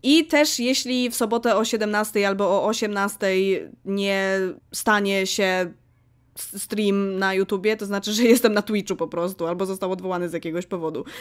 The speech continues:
E, <laughs> więc, y, tak to wygląda.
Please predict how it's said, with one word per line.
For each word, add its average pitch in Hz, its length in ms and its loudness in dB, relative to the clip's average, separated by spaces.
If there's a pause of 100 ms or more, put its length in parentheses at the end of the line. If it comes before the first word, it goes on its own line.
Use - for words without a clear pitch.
(200)
E, 202 180 6 (100)
<laughs> 254 160 8
więc, 254 400 6
y, 233 360 4
tak 294 160 4
to 294 120 6
wygląda. 165 640 2